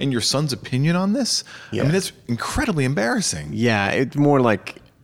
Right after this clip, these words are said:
Speaker 2: uh, talk show-ish
Speaker 1: Yeah.
Speaker 2: than, than, than Errol, Errol Morris-ish. Um, you know, it, it doesn't, there's less of a sense of the,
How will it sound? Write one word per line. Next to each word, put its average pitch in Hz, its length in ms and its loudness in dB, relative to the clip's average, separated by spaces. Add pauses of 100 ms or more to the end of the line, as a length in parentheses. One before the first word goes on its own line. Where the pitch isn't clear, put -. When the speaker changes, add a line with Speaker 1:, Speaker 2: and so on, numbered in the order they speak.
(120)
Speaker 2:
uh, 98 160 -2
talk - 280 0
show-ish - 760 -2
Speaker 1:
Yeah. 104 180 2
Speaker 2:
than, 87 100 -2
than, 92 180 -2
than 90 240 -4
Errol, 90 320 -4
Errol 90 220 -6
Morris-ish. - 960 -4 (340)
Um, 90 380 -2
you 107 160 0
know, 98 100 2
it, 90 280 -4
it 104 180 -4
doesn't, 104 440 -2 (240)
there's 127 200 0
less 123 320 2
of 113 80 0
a 110 40 0
sense 104 400 -2
of 92 220 -4
the, 92 300 -2